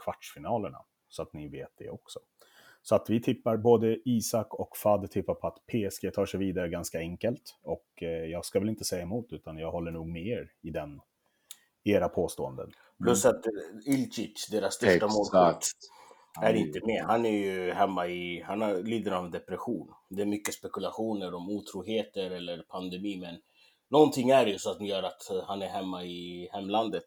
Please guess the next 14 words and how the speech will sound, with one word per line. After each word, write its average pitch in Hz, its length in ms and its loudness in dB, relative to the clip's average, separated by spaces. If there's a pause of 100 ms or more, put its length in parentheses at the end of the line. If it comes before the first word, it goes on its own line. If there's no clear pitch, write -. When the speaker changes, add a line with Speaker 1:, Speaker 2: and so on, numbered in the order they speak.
Speaker 2:
ännu 90 240 -6
inte 87 240 -6
med 85 160 -6
Atalanta 98 440 -2
och 87 60 -6
laddar 85 240 -6
upp 87 160 -8
inför 80 200 -14
Champions - 420 -14
League. 85 200 -10
Och 85 140 -6
han 98 120 -6
är 101 60 -4
ju, 90 180 -10